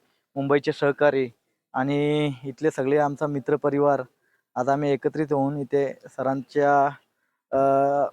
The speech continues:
आशीर्वाद घ्यायला इथे आलेलो आहे आणि सरांना भेटायला सुद्धा आलेलो आहे. आज, अ, सर्वांवर झालेला प्राणघातक हल्ला आणि आज आमच्यातून आमचा मित्र, आमचा भाऊ आज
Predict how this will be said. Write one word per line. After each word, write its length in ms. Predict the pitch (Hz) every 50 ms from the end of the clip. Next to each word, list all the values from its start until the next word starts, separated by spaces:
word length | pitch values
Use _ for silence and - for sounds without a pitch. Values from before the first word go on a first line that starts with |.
| - _ _
आशीर्वाद 380 | - 135 143 - - 143 143 143
घ्यायला 260 | 135 135 131 127 127
इथे 160 | 131 123 -
आलेलो 300 | 135 131 127 127 127 131
आहे 120 | 135 135 123
आणि 600 | - - 139 143 139 139 139 139 139 143 143 139 139 147 _
सरांना 300 | - 139 139 143 147 147
भेटायला 380 | 143 139 131 - - 143 143 147
सुद्धा 240 | - - 127 127 123
आलेलो 240 | 120 117 113 113 113
आहे. 80 | 107 - - - _ _ _ _ _ _ _ _ _ _ _ _ _ _ _ _ _ _ _ _ _ _ _ - 131
आज, 260 | 143 147 143 143 147
अ, 320 | 156 156 156 156 156 156 156
सर्वांवर 880 | - - 151 135 135 139 147 151 151 156 156 160 156 156 156 156 156
झालेला 420 | 156 147 139 135 131 135 139 147 156
प्राणघातक 720 | 147 - 151 147 151 160 160 147 135 - - 165 - 143
हल्ला 400 | 131 131 135 139 147 139 120 110 - _ _ _ _ _ _ _ _ -
आणि 240 | 127 131 143 156 151
आज 380 | 151 147 151 156 160 147 151 147 - - - - - - - _ _ _ _ -
आमच्यातून 480 | 131 143 143 123 156 143 - 165 156
आमचा 240 | 151 143 147 - 156
मित्र, 460 | 156 151 143 131 - - 151 151 156 156 160 - _ _ _ _ _ _ _ _ _ _ -
आमचा 200 | 131 123 - 151
भाऊ 340 | 131 123 127 131 143 151 156
आज 260 | 151 147 147 147